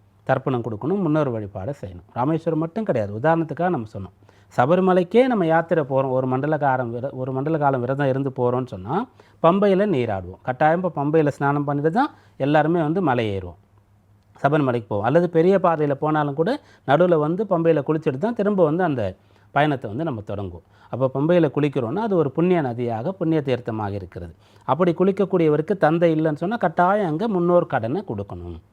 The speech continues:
தர்ப்பணம் விடணும் குறைந்தபட்சம். பிறகு சில தர்மங்கள் எல்லாம் அங்க செய்யணும், சில தானங்கள் எல்லாம் செய்யணும். எங்கெல்லாம் புண்ணிய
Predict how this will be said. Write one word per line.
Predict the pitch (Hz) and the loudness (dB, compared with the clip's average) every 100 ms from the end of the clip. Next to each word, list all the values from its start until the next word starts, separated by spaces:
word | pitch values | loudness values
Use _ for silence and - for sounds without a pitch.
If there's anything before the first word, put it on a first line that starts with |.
| _ _ _ | _ _ _
தர்ப்பணம் | - 147 202 185 | 0 2 2 2
விடணும் | 135 143 120 | 2 0 0
குறைந்தபட்சம். | 127 143 135 113 - 240 208 | -2 0 -2 -6 -6 -4 0
பிறகு | 196 180 | 2 2
சில | 165 131 | 2 4
தர்மங்கள் | 143 180 202 180 135 | 4 2 2 0 0
எல்லாம் | 127 147 120 _ _ - | -2 -4 -6 _ _ -6
அங்க | 117 110 131 | -4 -2 -2
செய்யணும், | 123 160 208 | 0 -2 -2
சில | 147 113 | -2 2
தானங்கள் | 131 160 165 135 117 | 2 2 0 -2 0
எல்லாம் | 139 - | -2 -2
செய்யணும். | 120 104 107 107 | -4 -4 -4 -4
எங்கெல்லாம் | 151 175 180 226 277 _ _ _ 165 | 0 2 4 2 -2 _ _ _ 2
புண்ணிய | 196 | 4